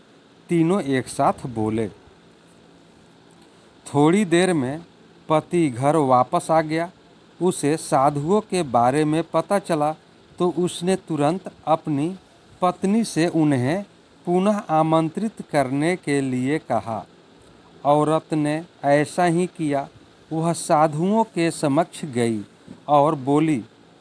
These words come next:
"जी, अब मेरे पति वापस आ गए हैं, कृपया आप लोग मेरे घर में प्रवेश करिए।" "हम किसी घर में एक साथ प्रवेश नहीं करते," साधुओं ने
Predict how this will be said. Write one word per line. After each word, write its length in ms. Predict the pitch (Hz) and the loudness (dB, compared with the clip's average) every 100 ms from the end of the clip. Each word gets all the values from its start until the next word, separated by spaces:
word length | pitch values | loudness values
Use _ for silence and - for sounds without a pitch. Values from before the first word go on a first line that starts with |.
| - - - | -20 -18 -10
"जी, 160 | 139 | -4
अब 260 | 175 139 170 | -2 0 0
मेरे 420 | 170 151 147 170 | 0 0 2 0
पति 400 | 180 156 143 185 | 0 -4 -2 -2
वापस 560 | 143 120 120 170 185 - - | 2 2 2 0 -4 -4 -4
आ 240 | 139 139 | 0 2
गए 220 | 165 156 | 2 0
हैं, 340 | 127 117 147 196 - - - | -2 -2 -4 -6 -10 -20 -6
कृपया 440 | 180 170 - 160 170 | 0 0 2 2 4
आप 340 | 160 156 - | 4 2 0
लोग 200 | 180 208 | -2 0
मेरे 380 | 156 139 147 151 | 0 0 0 0
घर 280 | 117 127 135 | -2 -2 0
में 200 | 147 180 | 0 -2
प्रवेश 560 | - 151 131 156 - - | -2 -2 0 -2 -4 -4
करिए।" 440 | 135 127 131 110 87 - - - - - - - - - - - | -2 -2 -2 -4 -10 -20 -20 -20 -20 -20 -20 -20 -20 -20 -20 -10
"हम 220 | 139 185 208 | -2 0 0
किसी 440 | - 196 - 208 | -2 -6 -4 -4
घर 340 | 151 127 165 | -2 0 0
में 260 | 175 165 180 | 2 2 0
एक 300 | 151 175 175 | 0 -2 -2
साथ 240 | - 165 | 0 2
प्रवेश 680 | 165 - - 151 139 151 - | 2 -2 -2 -2 0 -4 -4
नहीं 280 | 147 139 151 | -4 -2 -4
करते," 520 | 151 131 117 - 117 - - - - | -4 -6 -6 -8 -12 -12 -20 -20 -20
साधुओं 640 | - 147 131 131 135 170 170 | -4 2 2 2 0 0 0
ने 240 | 151 147 | 0 -2